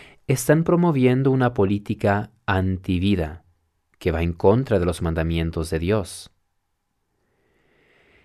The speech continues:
Si en medio de esta crisis incluso se fomenta una política anticristiana tal,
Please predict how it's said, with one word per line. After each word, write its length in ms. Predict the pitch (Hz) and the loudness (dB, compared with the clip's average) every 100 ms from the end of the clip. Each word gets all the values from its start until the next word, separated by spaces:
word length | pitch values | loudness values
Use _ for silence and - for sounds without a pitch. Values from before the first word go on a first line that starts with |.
| _ _ | _ _
Si 300 | - - 160 | -10 0 4
en 180 | 160 160 | 4 4
medio 280 | 160 175 185 | 6 6 6
de 140 | 151 | 6
esta 340 | 156 - 156 151 | 4 0 -2 0
crisis 640 | 135 143 - - 196 - | 2 2 0 -2 -4 -2
incluso 580 | 131 117 - 127 131 143 | -2 0 0 0 0 -2
se 160 | - | -2
fomenta 680 | 117 110 104 110 139 160 107 | 0 0 2 2 0 0 0
una 220 | 98 92 | 2 0
política 720 | 98 92 104 104 101 101 101 - | 0 0 0 -2 -2 -2 -2 -4
anticristiana 1040 | 92 92 95 90 90 - - 110 104 92 | -4 -2 -4 -4 -6 -6 -2 0 0 -2
tal, 480 | - 127 101 107 | 2 4 4 0